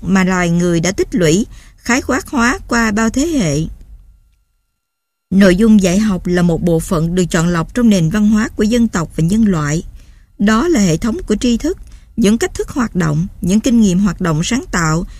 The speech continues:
và những tiêu chuẩn về thái độ đối với thế giới, con người phù hợp về mặt sư phạm, nhằm hình thành và phát triển toàn diện nhân cách người học.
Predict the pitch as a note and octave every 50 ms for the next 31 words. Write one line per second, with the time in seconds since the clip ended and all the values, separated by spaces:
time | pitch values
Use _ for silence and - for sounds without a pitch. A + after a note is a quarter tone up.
0 | - - - - A#3+ G3+ F3+ E3+ F3 A3 - C4 A#3+ G#3 - F#3 D#3 G3+ A#3 -
1 | G3 D#3+ A3+ B3 A#3+ A3 F3+ D#3+ D3 E3 F3 F#3 G3+ A#3+ D4 C#4+ C4 - D4+ C#4
2 | A3+ G#3+ G#3+ G#3 A3 B3+ F#4 A#4 - - - - - - _ _ _ _ - A#3
3 | A3+ A3 G#3+ G3 F#3+ F3 E3 E3 D#3+ - G3 F3 F3+ F#3+ E3 D#3+ D#3+ - F#3+ E3+
4 | E3 D#3+ D#3 - - A#3+ A#3 A3 - G#3+ F3 D3+ D3+ E3 F#3+ - - - - -
5 | - - - F#3+ G3+ G3+ G3 G3+ F#3 F3 A3 G3 F3+ E3+ E3+ E3 E3 F#3 F3+ F3
6 | F3 - F#4 - - E3 E3 G#3 - D4 G#3 F#3 E3+ E3 E3 E3 D#3+ D#3+ F#3 G3+
7 | A#3 A3+ - F#4 - - D4 G#3 F#3 E3+ F#3 G3+ F3+ D#3+